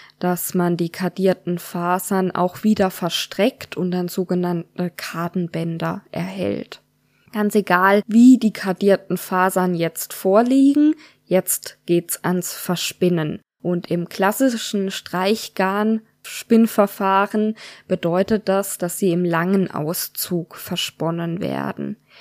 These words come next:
Jetzt, was heißt langer Auszug? Im Grunde genau das. Ich zieh nicht wie beim kurzen Auszug immer nur eine Stapellänge Fasern aus,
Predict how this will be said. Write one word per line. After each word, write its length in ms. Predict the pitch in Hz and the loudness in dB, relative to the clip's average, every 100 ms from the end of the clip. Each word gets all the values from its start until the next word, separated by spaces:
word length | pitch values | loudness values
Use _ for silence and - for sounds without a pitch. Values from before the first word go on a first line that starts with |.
| - - | -20 -10
Jetzt, 240 | - - - | -8 -6 -6
was 240 | 175 - | -6 -2
heißt 360 | 185 208 - 208 | 0 0 0 2
langer 500 | 190 202 190 - 160 | 2 4 2 2 0
Auszug? 920 | 180 262 - - - 269 302 339 - _ _ _ | 2 2 0 -12 -6 2 4 4 0 _ _ _
Im 200 | 170 185 | -4 -4
Grunde 460 | - - 208 247 240 | -4 0 4 4 4
genau 500 | 196 185 175 170 160 | 4 0 0 0 -2
das. 560 | - 160 294 - - - _ - | -2 -2 -2 -4 -10 -14 _ 0
Ich 480 | 214 196 - - - - | 0 0 -6 -12 -16 -2
zieh 440 | - - 247 254 | 0 4 6 8
nicht 720 | 262 254 269 - - - - 240 | 6 4 2 0 -8 -10 -10 -4
wie 340 | 208 226 226 | 0 4 2
beim 800 | - 180 180 175 165 160 156 208 _ - | 0 -4 0 0 -2 -4 -6 -8 _ -8
kurzen 480 | - 254 - 277 262 | 2 2 2 -4 -2
Auszug 720 | 208 233 247 - - 240 - | 0 0 -2 -10 -8 -6 -2
immer 260 | 202 196 | 0 0
nur 380 | 196 196 190 - | -2 -2 -4 -4
eine 300 | 180 180 175 | -4 -2 -2
Stapellänge 920 | - - 170 190 - 247 240 247 269 | -4 -6 -8 -6 -2 0 2 0 -2
Fasern 720 | 277 - 233 240 262 254 254 254 | -4 -4 -2 -2 -2 -4 -4 -4
aus, 480 | 226 233 277 - | -2 0 -2 -4